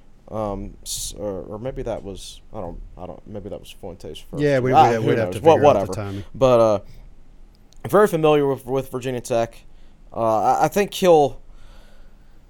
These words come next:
Speaker 1: I th-, because of his brother playing in a major, major program, and he's also, he's got a really stable family situation, I think he's a little more prepared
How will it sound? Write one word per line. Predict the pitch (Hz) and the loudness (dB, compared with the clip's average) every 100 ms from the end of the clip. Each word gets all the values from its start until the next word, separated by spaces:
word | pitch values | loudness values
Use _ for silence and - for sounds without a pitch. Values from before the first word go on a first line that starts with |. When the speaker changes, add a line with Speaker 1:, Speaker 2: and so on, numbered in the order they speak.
| - - - - - - - | -20 -20 -20 -20 -20 -20 -10
Speaker 1:
I | 131 | -10
th-, | - - 131 | -8 -12 -8
because | 147 151 190 | -4 2 2
of | 156 104 - | 2 -6 -10
his | 139 110 | -8 -8
brother | 110 135 139 127 113 101 - | 0 4 6 4 0 -4 -8
playing | - 127 117 110 | -2 -2 -2 -6
in | 104 | -8
a | 104 | -8
major, | 107 117 117 107 110 101 | -6 -4 -2 -4 -8 -8
major | 104 101 98 101 | -6 -8 -10 -12
program, | - 110 104 98 87 95 - - - - | -8 -4 -4 -6 -12 -14 -20 -20 -20 -20
and | 69 92 92 101 | -16 -12 -12 -12
he's | 117 117 | -10 -6
also, | 113 110 120 110 | -4 -4 -6 -6
he's | 117 | -6
got | 117 104 | -6 -6
a | |
really | 104 110 107 | -6 -6 -6
stable | - 110 104 107 | -8 -8 -8 -10
family | 101 98 98 98 | -12 -12 -12 -12
situation, | 98 104 - 101 95 98 113 | -12 -14 -12 -10 -10 -10 -8
I | 127 | -6
think | 156 143 | -4 -6
he's | 147 143 | -8 -6
a | 135 | -4
little | 123 120 | -2 -2
more | 113 110 107 | -4 -6 -6
prepared | - - - 117 110 107 101 | -8 -16 -12 -10 -6 -6 -8